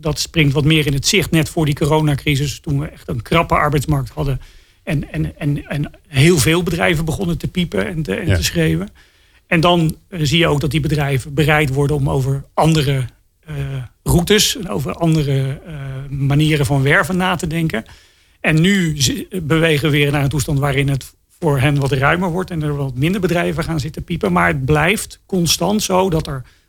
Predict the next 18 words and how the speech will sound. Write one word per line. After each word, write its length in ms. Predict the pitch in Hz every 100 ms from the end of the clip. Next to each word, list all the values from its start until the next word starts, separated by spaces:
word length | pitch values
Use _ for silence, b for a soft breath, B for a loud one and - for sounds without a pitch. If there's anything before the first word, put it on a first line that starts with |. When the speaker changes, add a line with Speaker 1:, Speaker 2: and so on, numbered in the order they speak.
| b
Speaker 1:
een 80 | -
grote 360 | - 170 226 202
groep 180 | 208 170
mensen 320 | 180 180 185
is 100 | 175
die 120 | 170
op 100 | 147
dit 100 | 139
moment 240 | 135 127 113
niet 300 | 131 143 226
betaald 300 | 160 185 160
werk 220 | 143 151 131
heeft, 320 | 156 233 - b b b -
die 100 | 151
dat 160 | 143
wel 260 | 131 160 208
zou 200 | 190 151
willen. 340 | 151 175 233